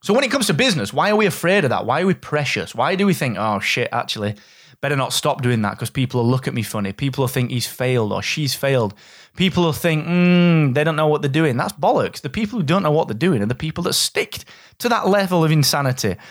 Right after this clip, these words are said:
who stick to doing the things that don't matter, who stick to doing the things that don't work. The people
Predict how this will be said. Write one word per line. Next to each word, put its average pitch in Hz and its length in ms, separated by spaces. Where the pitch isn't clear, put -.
who 220 100
stick - 360
to 240 100
doing 240 180
the 220 80
things 196 300
that 147 160
don't 147 320
matter, 127 280
who 127 120
stick - 300
to 226 80
doing 214 160
the 175 60
things 160 240
that 139 120
don't 127 260
work. 98 280
The 143 100
people 208 460